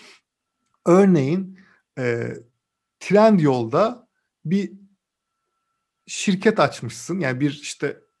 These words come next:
kedi maması satıyorsun Trendyol'daki bir şey olarak,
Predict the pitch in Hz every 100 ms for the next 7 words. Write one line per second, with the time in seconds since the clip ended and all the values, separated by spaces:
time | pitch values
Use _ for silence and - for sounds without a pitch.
0 | _ - 226 226 175 147 - 143 - 139
1 | - 196 - 180 180 156 139 147 175 170
2 | 180 180 - _ - 180 139 117 110 -
3 | -